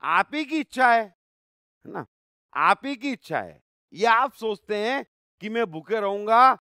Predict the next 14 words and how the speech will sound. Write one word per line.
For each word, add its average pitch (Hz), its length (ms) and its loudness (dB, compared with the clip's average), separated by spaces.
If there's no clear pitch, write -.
और 180 200 2
सात 185 300 -2
सोमवार 196 360 2
करूंगी 208 360 -8
तो 220 60 -6
अच्छा 202 220 -2
पति 190 280 -6
मिलेगा, 127 480 -8
ये 196 140 -2
आप 196 320 4
ही 294 100 -4
सोच 190 260 -6
रहे 113 160 -10
हैं। 73 120 -20